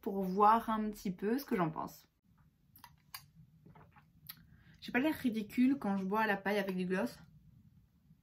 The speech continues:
On se retrouve un petit peu plus tard. Euh, bon, c'est pas exactement la fin de la journée. Il doit être, euh, je sais pas, seize heures peut-être. Euh, mais je me suis dit que j'allais quand même faire,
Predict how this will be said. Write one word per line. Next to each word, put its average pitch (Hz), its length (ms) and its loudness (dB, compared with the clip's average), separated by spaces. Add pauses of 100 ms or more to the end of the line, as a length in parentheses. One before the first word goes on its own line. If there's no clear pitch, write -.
(1160)
On 320 100 10
se 370 100 6
retrouve 226 400 2
un 254 200 8
petit 262 140 2
peu 339 140 4
plus 269 220 2
tard. 262 480 10 (200)
Euh, 190 400 6
bon, 160 220 -4
c'est 254 160 0
pas 339 240 8
exactement 269 580 6
la 226 140 4
fin 247 160 2
de 247 80 4
la 226 100 4
journée. 196 520 0
Il 185 80 0
doit 165 200 -2
être, - 260 -8
euh, - 680 -6
je - 40 -16
sais - 60 -20
pas, - 280 -4
seize 180 400 -2
heures 196 300 0
peut-être. 226 540 0 (400)
Euh, 175 600 8
mais 247 300 6
je 262 60 2
me 262 60 4
suis 262 140 0
dit 262 60 2
que 262 40 4
j'allais 214 140 0
quand 226 120 2
même 247 140 6
faire, 233 460 4